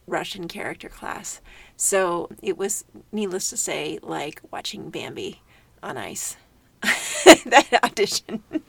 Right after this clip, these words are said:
I wonder if they have a tape. <laughs> That'd be funny to watch. So I show up the next day in my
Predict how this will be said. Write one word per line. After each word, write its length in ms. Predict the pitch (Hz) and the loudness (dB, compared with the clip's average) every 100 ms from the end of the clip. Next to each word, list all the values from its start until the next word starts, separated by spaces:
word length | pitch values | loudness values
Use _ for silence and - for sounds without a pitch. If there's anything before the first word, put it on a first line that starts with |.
| - - 381 359 339 330 | -8 -6 -4 -2 -2 -2
I 80 | - | 0
wonder 260 | - - 277 | 0 0 -4
if 80 | - | -8
they 140 | 339 | -10
have 100 | - | -10
a 60 | - | -12
tape. 380 | - 214 - - - - - | -12 -12 -12 -18 -14 -8 8
<laughs> 840 | 480 - 381 370 320 - - 349 - _ - 381 370 330 269 - | 10 10 10 12 12 10 8 4 4 _ 2 2 2 -2 -2 4
That'd 180 | 214 | 4
be 100 | 196 | 4
funny 300 | 214 202 190 | 2 2 2
to 120 | 196 190 | 2 0
watch. 400 | 202 190 - - - - - - - - - | -2 -4 -8 -16 -18 -16 -16 -16 -18 -20 -8
So 440 | - 269 254 247 220 - _ _ _ - - - _ - | 0 6 6 6 2 -12 _ _ _ -20 -20 -20 _ 2
I 100 | 226 | 2
show 140 | 247 | 4
up 100 | 226 | 2
the 80 | 220 | 2
next 260 | 208 214 - | 0 -2 0
day 400 | 196 202 202 - - - - - _ _ _ _ _ | 2 4 2 -4 -18 -20 -20 -20 _ _ _ _ _
in 200 | - 226 | -10 -8
my 420 | 185 180 185 185 | -4 -4 -4 -6